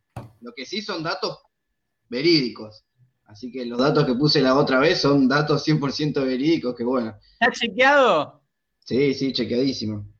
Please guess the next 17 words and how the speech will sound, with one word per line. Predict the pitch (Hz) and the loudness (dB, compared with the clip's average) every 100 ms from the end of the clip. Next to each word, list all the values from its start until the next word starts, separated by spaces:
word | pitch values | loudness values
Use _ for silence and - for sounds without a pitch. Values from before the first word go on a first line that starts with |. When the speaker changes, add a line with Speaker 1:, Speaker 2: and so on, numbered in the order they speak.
| _ | _
Speaker 1:
Y | 117 | -4
es | 123 | 2
más, | 151 135 | 2 2
si | 113 | -2
queremos, | 120 131 160 160 - | -2 2 2 0 -4
si | 113 | -4
querés | 131 160 170 | 0 0 2
hoy | 170 | 2
lo | 139 | 2
podemos | 135 139 127 | 0 -2 -2
repasar | 117 - - 156 143 | -4 -4 0 2 2
algunos | 123 135 123 | 0 -2 -2
números, | 127 156 151 | -2 0 -2
porque | 113 113 | -4 -8
la | 113 110 | -6 -6
verdad | 127 139 | -4 -4
son | 131 123 120 117 117 | -4 -4 -4 -6 -12